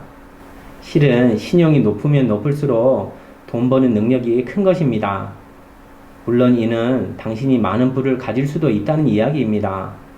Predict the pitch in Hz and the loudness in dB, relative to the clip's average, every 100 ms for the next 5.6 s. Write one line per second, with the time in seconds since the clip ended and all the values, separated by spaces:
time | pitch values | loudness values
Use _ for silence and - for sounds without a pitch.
0 | - - - - - - - - 117 113 | -20 -20 -20 -20 -20 -20 -14 -4 0 2
1 | 113 107 127 95 - - - - - 185 | 4 4 4 2 -4 -14 -20 -12 -2 2
2 | 160 120 92 117 139 123 101 120 127 139 | 2 2 0 2 2 2 0 -2 -2 -2
3 | 117 131 107 101 - - - - 123 135 | 2 2 0 -6 -16 -20 -14 -4 0 4
4 | 135 120 113 123 113 104 123 92 - 131 | 4 2 2 0 0 0 0 -2 -2 0
5 | 175 147 110 101 92 101 | 2 0 -2 -2 -4 -8